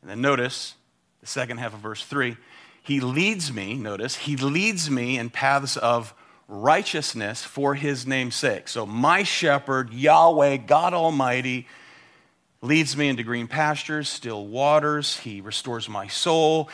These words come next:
He leads me in paths of righteousness. Now, uh, l-, literal sheep have, have no moral standard in life.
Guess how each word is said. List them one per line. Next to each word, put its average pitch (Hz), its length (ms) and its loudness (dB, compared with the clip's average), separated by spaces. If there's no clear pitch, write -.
He 180 240 -2
leads 151 340 0
me 139 120 2
in 123 100 -4
paths 123 340 -2
of 101 120 -8
righteousness. 113 1160 -2
Now, 127 260 2
uh, 90 200 -4
l-, 143 80 -2
literal 180 420 6
sheep 139 460 2
have, 135 180 -2
have 135 240 0
no 131 180 0
moral 127 400 0
standard 110 480 -6
in 104 80 -10
life. 90 400 -12